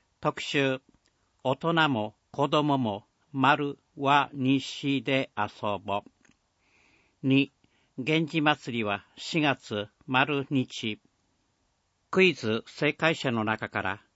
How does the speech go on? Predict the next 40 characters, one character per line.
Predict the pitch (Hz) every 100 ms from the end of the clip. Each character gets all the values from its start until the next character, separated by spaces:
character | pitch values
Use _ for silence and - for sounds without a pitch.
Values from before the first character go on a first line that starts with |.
| _ -
図 | 139
書 | 175 160
カ | 160 139
ー |
ド | 110 107 -
千 | - 151 156 156
円 | 151 143
分 | 127 107
を | 98 107 _ _ _ -
五 | 139 165
人 | 151 127 107
に | 110 -
差 | - 123
し | - 117
上 |
げ | 107 104
ま | 101
す。 | - - _ _ _ _ _ _ _ _ -
正 | 170
解 | 165 160
者 | - 135
多 | - 127
数 | 156 139
の | 120
場 | 113
合 | 107
は | 98 95 -
抽 | - 160
選、 | - 117 104 - _ _ _ _
当 | 151 165
選 | - 151
者 | 147 127 120 123
の | 139 147
み | 131
に | 110 -
送 | - 127 120
付 | 120
し | - -
ま | 107
す。 | - -